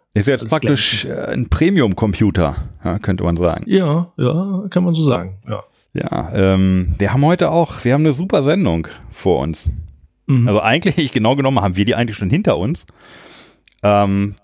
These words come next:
Speaker 1: wir, aber wir haben jetzt tatsächlich es, ähm, geschafft, ähm,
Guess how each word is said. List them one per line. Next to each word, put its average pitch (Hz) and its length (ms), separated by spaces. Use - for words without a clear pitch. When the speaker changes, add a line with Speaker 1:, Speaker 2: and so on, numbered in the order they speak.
Speaker 1:
wir, 113 320
aber 113 200
wir 110 120
haben 139 100
jetzt - 460
tatsächlich 143 560
es, 127 300
ähm, 120 560
geschafft, 117 520
ähm, 110 440